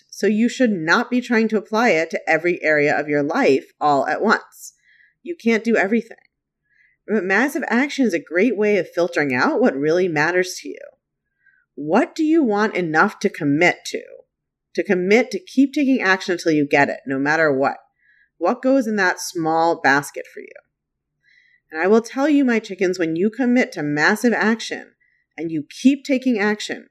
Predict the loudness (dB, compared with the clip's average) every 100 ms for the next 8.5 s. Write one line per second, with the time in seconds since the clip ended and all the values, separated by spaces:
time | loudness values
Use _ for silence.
0 | _ -12 -12 -12 0 2 2 0 0 0
1 | -2 -10 -10 -8 0 2 2 -2 -2 0
2 | 0 -2 -10 -14 -2 -2 0 -2 0 0
3 | 0 -2 -2 0 -2 -4 -8 -14 -20 _
4 | _ _ -20 _ -2 0 0 0 0 2
5 | 0 2 2 2 0 -2 0 0 0 -2
6 | _ _ _ _ _ _ _ -2 0 2
7 | 0 -2 -4 -6 -2 -2 -2 -4 -2 0
8 | 0 0 -6 -6